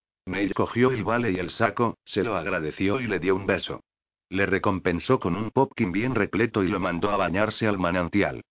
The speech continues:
Delante de él, mientras se hallaba sumergido en la fría agua,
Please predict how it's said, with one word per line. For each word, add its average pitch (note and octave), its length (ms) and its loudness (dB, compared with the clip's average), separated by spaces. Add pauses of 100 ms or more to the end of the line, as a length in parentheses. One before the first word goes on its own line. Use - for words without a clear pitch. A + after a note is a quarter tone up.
(720)
Delante G#2 440 0
de G2 180 0
él, C3 180 -4 (120)
mientras F#2 460 0
se - 140 -2
hallaba A#2 320 0
sumergido G#2+ 640 0
en F#2+ 100 -2
la C#2+ 100 -2
fría G2+ 360 0
agua, G#2+ 300 0